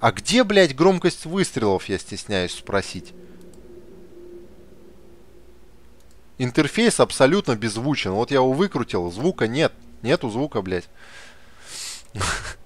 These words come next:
Но, видимо, имелось в виду, что интерфейс — это и есть, наверное, выстрелы. Винчестер. П П Ш сорок первого года. Да, я ж, я так и понял, что это первый П П Шандер. Урон. Ну, давай Винчестер возьмём. Я не знаю, где его надыбал.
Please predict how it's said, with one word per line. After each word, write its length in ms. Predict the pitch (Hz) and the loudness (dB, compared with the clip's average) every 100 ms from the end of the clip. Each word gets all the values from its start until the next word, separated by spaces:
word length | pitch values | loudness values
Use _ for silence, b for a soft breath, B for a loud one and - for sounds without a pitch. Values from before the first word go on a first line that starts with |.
| - | -4
Но, 240 | 120 202 | 4 6
видимо, 480 | 165 123 156 151 139 | 6 -2 -2 2 2
имелось 340 | 131 143 127 - | 2 4 4 2
в 40 | |
виду, 180 | 123 131 | -2 -4
что 200 | - 120 | -2 -4
интерфейс — 480 | 110 120 - 131 - | -2 -4 -4 -6 -6
это 120 | 117 | -6
и 20 | |
есть, 240 | 113 98 | -4 -4
наверное, 220 | 95 87 87 | -6 -6 -6
выстрелы. 460 | 92 - 104 85 - - | -8 -10 -12 -12 -16 -8
Винчестер. 760 | 107 120 - 131 113 - 92 - - b b b b - | -4 -4 0 0 0 -4 -8 -10 -20 b b b b -6
П 80 | |
П 120 | 110 120 | -4 -2
Ш 220 | - 113 | 0 -2
сорок 300 | - 104 - | -2 -6 -6
первого 340 | 113 101 101 | -4 -2 -2
года. 320 | 101 101 87 90 | -2 -4 -4 -2
Да, 180 | 110 | 2
я 140 | 95 90 | 2 0
ж, 140 | - | -6
я 120 | - 101 | -4 -4
так 160 | 98 | -6
и 40 | 110 | -8
понял, 240 | 120 95 | -4 -4
что 140 | - | -6
это 100 | - | -14
первый 320 | 95 101 90 85 | -12 -8 -6 -8
П 120 | 90 | -12
П 120 | 101 | -10
Шандер. 420 | - 117 113 90 - B B B B B B B - - | -8 -6 -6 -8 -12 B B B B B B B -20 -12
Урон. 460 | 95 104 127 135 113 - | -6 -4 -4 -6 -12 -14
Ну, 100 | 104 | -4
давай 240 | 120 107 | 0 0
Винчестер 540 | 92 95 107 90 87 | -2 -8 -8 -8 -8
возьмём. 400 | 85 87 90 85 87 - - | -6 -6 -8 -12 -12 -20 -16
Я 80 | 98 | -10
не 60 | 98 | -6
знаю, 180 | 98 90 | -6 -4
где 120 | 92 | -4
его 180 | 87 90 | -4 -2
надыбал. 500 | 98 107 110 87 | -4 -4 -4 -6